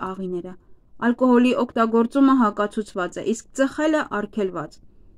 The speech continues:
Այսօր հնարավոր են նաև թունավորումներ։ Քսանիններորդ լուսնային օրը իմունային համակարգը խիստ թուլանում է և շատ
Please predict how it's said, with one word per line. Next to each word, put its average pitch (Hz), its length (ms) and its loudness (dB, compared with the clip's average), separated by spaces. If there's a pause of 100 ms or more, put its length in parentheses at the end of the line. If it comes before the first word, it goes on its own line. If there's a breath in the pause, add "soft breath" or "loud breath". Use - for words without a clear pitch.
(120)
Այսօր 247 300 2
հնարավոր 226 500 4
են 233 140 4
նաև 180 340 -2
թունավորումներ։ 175 800 -6 (920)
Քսանիններորդ 254 720 4
լուսնային 247 400 0
օրը 262 160 2
իմունային 233 480 6
համակարգը 220 640 -2
խիստ 330 320 0
թուլանում 226 540 0
է 170 100 0
և 196 220 -4
շատ 294 300 -4